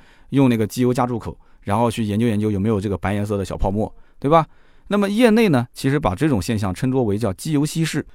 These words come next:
机油稀释的问题是每一个发动机的工程师在研发的时候都要面对的问题。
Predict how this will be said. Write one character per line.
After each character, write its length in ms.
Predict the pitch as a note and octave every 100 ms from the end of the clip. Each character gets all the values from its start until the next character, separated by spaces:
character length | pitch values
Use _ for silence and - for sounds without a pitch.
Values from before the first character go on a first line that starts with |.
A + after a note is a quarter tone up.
| - -
机 160 | - G#3+
油 140 | G#3+
稀 160 | G3+ A3
释 140 | F#3+
的 80 | D#3
问 160 | C3+ G#2+
题 180 | G2
是 220 | A#2 D3 -
每 200 | A#2 G2
一 240 | F2+ G#2+
个 240 | E3 E3+ -
发 140 | -
动 160 | C#3+ A#2+
机 140 | A#2+
的 80 | A#2+
工 120 | A2+
程 160 | B2 A#2
师 240 | A#2 B2+ - - _ -
在 140 | C3
研 240 | A2 B2
发 100 | C3+
的 80 | D3
时 140 | A2 F#2
候 140 | F#2
都 80 | A#2
要 80 | A#2+
面 180 | B2+
对 80 | A#2+
的 100 | G#2
问 140 | G2 F2
题。 160 | -